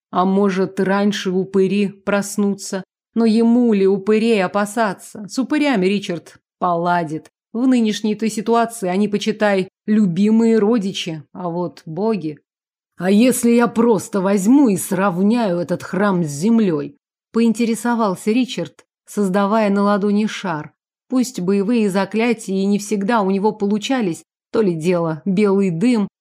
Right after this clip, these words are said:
или же нити тлена, но храму хватит. Молния погасла, и сила.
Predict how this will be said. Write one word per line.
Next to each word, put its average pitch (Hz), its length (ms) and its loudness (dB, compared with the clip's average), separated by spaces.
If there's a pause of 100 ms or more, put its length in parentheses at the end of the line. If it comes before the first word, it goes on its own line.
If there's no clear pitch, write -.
или 202 240 4
же 190 160 2
нити 196 320 2
тлена, 196 580 0 (300)
но 185 220 -4
храму 214 380 0
хватит. 247 540 -6 (280)
Молния 208 380 0
погасла, 180 720 -6 (140)
и 196 140 -4
сила. 175 480 -6